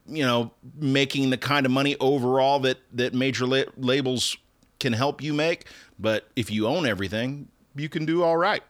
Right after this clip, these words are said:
You can, you can survive in this business and you can thrive in this business if you own it all. If you start giving it away to people and say, "Hey, you know, you're gonna give you a piece of this and a piece of my publishing and all this, that, and the other thing,"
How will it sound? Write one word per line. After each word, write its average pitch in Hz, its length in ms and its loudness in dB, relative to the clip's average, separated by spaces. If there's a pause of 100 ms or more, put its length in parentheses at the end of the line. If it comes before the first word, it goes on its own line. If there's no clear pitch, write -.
You 110 200 -6
can, 117 400 -2
you 123 160 -4
can 123 100 -6
survive 120 460 0
in 113 80 -2
this 101 160 -2
business 104 360 -2
and 107 120 -2
you 104 80 -4
can 107 160 -4
thrive 110 460 0
in 95 80 -4
this 92 160 -6
business 92 380 -6 (360)
if 117 220 0
you 110 160 0
own 113 180 0
it 95 80 -4
all. 78 300 -4
If 107 140 -4
you 110 80 -4
start 139 320 0
giving 135 260 -2
it 123 80 0
away 117 260 0
to 123 80 2
people 95 460 -6 (320)
and 104 220 -4
say, 107 240 2
"Hey, 113 180 2
you 117 220 -2
know, 104 240 -2
you're 113 180 -4
gonna 120 160 -2
give 110 140 -4
you 117 100 0
a 107 40 -2
piece 120 260 0
of 113 60 -4
this 117 280 0
and 87 160 -4
a 85 40 -8
piece 120 260 -2
of 117 40 -2
my 110 120 0
publishing 113 600 -2
and 80 120 -6 (380)
all 123 240 2
this, 123 240 0
that, 120 180 2
and 107 80 -6
the 110 60 0
other 131 160 0
thing," 107 340 -2